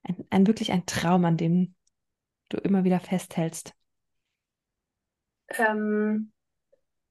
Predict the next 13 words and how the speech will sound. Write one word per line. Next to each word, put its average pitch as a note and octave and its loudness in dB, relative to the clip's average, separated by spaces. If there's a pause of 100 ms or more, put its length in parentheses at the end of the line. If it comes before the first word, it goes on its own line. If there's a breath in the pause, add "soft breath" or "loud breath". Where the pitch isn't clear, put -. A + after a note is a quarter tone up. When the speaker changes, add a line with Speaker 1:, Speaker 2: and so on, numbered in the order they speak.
(460)
Speaker 2:
ich - -10
würd B3+ 4
gern B3 6
mal A#3 6
in A3 -4
irgendeiner A#3 4
Art G#3 0
und A3+ 0
Weise G#3+ 4
an A3 -2
einem G#3+ -6
Film G#3 0
mitarbeiten. F#3+ 0